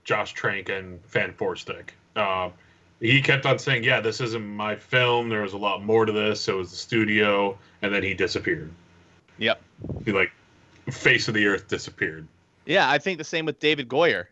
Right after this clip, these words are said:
Speaker 2: David Goyer was, was a writer for some decent stuff, but also some really bad stuff. And then he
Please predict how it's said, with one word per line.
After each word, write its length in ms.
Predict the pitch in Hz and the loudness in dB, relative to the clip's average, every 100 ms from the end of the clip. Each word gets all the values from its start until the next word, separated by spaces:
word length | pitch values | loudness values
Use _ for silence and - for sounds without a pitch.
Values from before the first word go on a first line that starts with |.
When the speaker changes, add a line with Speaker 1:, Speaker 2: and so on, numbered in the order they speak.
| _ - | _ 0
Speaker 2:
David 300 | 151 143 117 | 0 0 -2
Goyer 360 | 139 156 135 | 2 2 2
was, 360 | 120 117 101 - | 0 -2 -4 -6
was 240 | 120 113 110 | -2 -2 -2
a 40 | |
writer 400 | 104 123 143 107 | 0 2 2 0
for 200 | - 113 | -4 -8
some 180 | - 113 | -8 -6
decent 400 | 120 196 - 110 | -4 -6 -6 -8
stuff, 320 | 127 107 98 | 0 0 0
but 80 | 120 | 0
also 220 | 123 139 | 0 0
some 220 | 131 123 117 | -4 -6 -4
really 180 | 113 | -2
bad 320 | 101 117 127 127 | 0 2 2 0
stuff. 320 | - 98 - | -2 -2 -2
And 120 | 107 | -2
then 120 | 117 | 0
he 240 | 120 113 | 0 -2